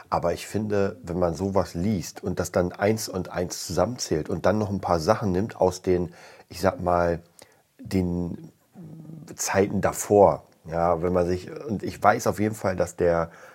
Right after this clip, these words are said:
äh, Sohn Hunter von, ähm, von Joe Biden, der Sohn, dass der schon am Dreck am Stecken hatte, da glaube ich sogar jetzt gerade in der Gerichtsverfahren. Also das ist ganz, ganz undurchsichtig.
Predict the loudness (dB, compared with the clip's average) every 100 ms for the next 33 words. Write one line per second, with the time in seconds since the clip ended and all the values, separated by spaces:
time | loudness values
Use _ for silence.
0 | -8 -2 0 0 2 2 2 -4 -10 -4
1 | -4 -2 2 2 0 -6 -4 -2 -2 -6
2 | -8 -8 -8 -8 -12 -16 _ _ -14 -12
3 | -14 -14 -6 -2 2 2 2 0 0 -2
4 | -4 -16 -12 -10 2 2 4 4 4 0
5 | -2 -6 -6 -2 -2 -2 0 0 0 -2
6 | -2 -2 0 4 4 2 -2 -2 4 4
7 | 4 0 -2 -2 -2 -6 -6 -4 -4 -6
8 | -10 -6 -4 -4 -4 -4 -6 -6 -4 -2
9 | -4 -6 -8 -8 -6 -6 -6 -6 -4 -4
10 | -4 -8 -6 -6 -8